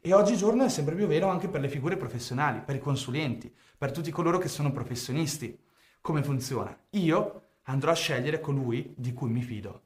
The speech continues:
Come faccio a fidarmi? Devo avere una dimostrazione, una prima dimostrazione gratuita prima di acquistare. Se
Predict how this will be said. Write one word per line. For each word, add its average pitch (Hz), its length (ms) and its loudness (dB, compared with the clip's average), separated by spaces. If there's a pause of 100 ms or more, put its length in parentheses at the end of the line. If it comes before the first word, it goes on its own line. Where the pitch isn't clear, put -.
(160)
Come 147 220 0
faccio 139 260 -2
a 147 40 -6
fidarmi? 151 500 0
Devo 147 180 0
avere 143 540 0
una 131 160 0
dimostrazione, 131 960 -2
una 123 180 -2
prima 139 240 0
dimostrazione 127 600 -2
gratuita 131 540 -2
prima 117 260 0
di 110 80 -2
acquistare. - 560 -8 (800)
Se - 500 6